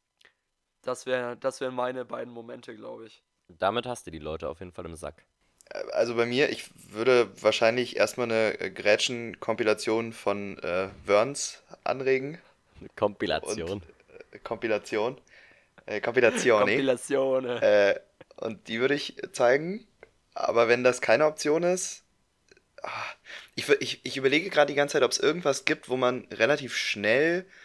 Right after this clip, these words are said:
Speaker 3: zeigen kann, wie einfach dieses Underdog-Ding im Fußball ist. Weil ich glaube, das ist so das, also ich glaube, das ist das, was mich immer wieder am allermeisten packt. So dieses geile, du hast irgendwelche Mittelklasse-Fußballer,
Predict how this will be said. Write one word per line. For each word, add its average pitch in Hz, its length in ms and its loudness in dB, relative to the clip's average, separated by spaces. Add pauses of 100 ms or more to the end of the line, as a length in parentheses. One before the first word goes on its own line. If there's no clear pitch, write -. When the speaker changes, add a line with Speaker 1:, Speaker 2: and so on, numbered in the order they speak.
(200)
Speaker 3:
zeigen 143 400 4
kann, 139 280 0
wie 127 160 -2
einfach 120 260 -2
dieses 117 360 -10
Underdog-Ding 98 960 0
im 92 160 -14
Fußball 95 440 -4
ist. - 380 -6
Weil 101 80 6
ich 104 100 -2
glaube, 120 280 6
das 123 200 2
ist 147 120 -4
so 127 120 2
das, 120 380 2 (460)
also 110 100 -6
ich 95 60 -10
glaube, 127 180 4
das 139 160 8
ist - 60 -4
das, 139 160 0
was 110 160 -6
mich 120 340 -6
immer 123 220 2
wieder 110 340 2
am 107 240 -4 (580)
allermeisten 107 800 0
packt. - 360 -4 (140)
So - 200 -8
dieses 90 380 -12
geile, 113 520 4 (260)
du 101 120 -4
hast - 260 -6
irgendwelche 113 400 0
Mittelklasse-Fußballer, 110 1200 -2